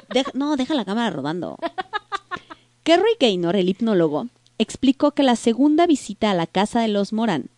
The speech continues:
lo siguiente. Empezamos a ver pequeños estallidos de luz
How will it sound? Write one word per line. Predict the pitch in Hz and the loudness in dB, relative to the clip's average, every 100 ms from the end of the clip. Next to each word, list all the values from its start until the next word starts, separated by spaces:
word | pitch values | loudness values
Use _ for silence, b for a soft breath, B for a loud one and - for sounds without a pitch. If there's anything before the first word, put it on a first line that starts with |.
| _ _ _ _ - | _ _ _ _ -6
lo | 196 | -4
siguiente. | 196 240 269 240 _ _ _ _ b b b b b _ | -2 -2 -2 -4 _ _ _ _ b b b b b _
Empezamos | 240 247 269 311 330 392 | 0 4 4 4 2 2
a | 254 | 2
ver | 226 240 | 4 2
pequeños | 254 233 214 220 | 0 0 0 0
estallidos | 220 - 170 175 180 180 | -2 -2 -4 2 2 2
de | 170 | 0
luz | 156 147 - | 0 -4 -8